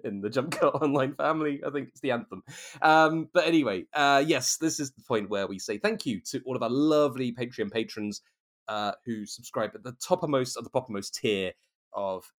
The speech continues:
our Patreon. Uh, that's eight pounds a month, if you were wondering, "Hey, how much is that?" I just told you. Again,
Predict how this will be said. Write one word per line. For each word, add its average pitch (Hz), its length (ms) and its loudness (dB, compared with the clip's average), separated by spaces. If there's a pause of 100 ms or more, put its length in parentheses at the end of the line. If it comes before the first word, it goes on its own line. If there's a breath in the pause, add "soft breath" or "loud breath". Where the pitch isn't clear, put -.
(100)
our 85 200 -14 (100)
Patreon. 101 580 -8 (160)
Uh, 113 260 -4
that's - 340 -6
eight 147 140 -6
pounds 139 200 -2
a 123 40 -4
month, 143 340 0
if 127 200 -6
you 120 240 -4
were 107 220 0
wondering, 110 340 -4
"Hey, 185 280 0
how 180 80 2
much 190 200 0
is 208 200 0
that?" 95 220 -4 (340 soft breath)
I 110 80 -6
just 120 200 -8
told 113 260 0
you. 87 140 -10 (160)
Again, 113 380 -4